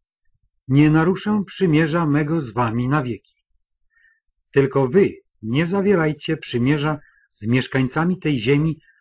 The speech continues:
ale zburzcie ich ołtarze. Wy jednak nie usłuchaliście mojego głosu. Czemu to uczyniliście?” Przeto i ja powiadam:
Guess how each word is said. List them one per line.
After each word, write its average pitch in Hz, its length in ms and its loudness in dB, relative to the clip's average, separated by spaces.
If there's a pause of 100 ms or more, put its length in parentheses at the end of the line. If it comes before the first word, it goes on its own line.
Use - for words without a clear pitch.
(200)
ale 135 200 0
zburzcie 120 560 -2
ich - 360 -6
ołtarze. 147 440 -6 (1200)
Wy 147 260 4
jednak 175 600 0
nie 143 240 0
usłuchaliście 147 760 -6
mojego 143 360 0
głosu. 110 360 -10 (1600)
Czemu 170 320 2
to - 140 -16 (120)
uczyniliście?” 104 760 -10 (1900)
Przeto 180 480 2
i 190 180 0
ja 165 180 2
powiadam: 147 480 -6